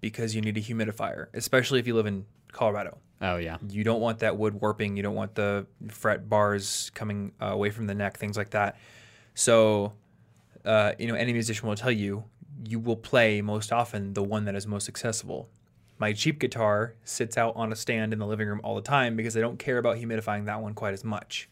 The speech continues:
Speaker 1: In the winter, maybe I will, but during the summers, I'm like,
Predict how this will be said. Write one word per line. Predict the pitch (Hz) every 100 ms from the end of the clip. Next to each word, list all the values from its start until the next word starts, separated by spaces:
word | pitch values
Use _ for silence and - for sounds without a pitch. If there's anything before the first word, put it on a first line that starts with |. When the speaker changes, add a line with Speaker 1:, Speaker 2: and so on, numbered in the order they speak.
| _ - _
Speaker 1:
In | 120
the | 117
winter, | 135 147 135
maybe | 120 113 110
I | 107
will, | 104 98
but | 104 101 - - - _
during | 117 113
the | 107
summers, | 143 131 113
I'm | 107
like, | 104 104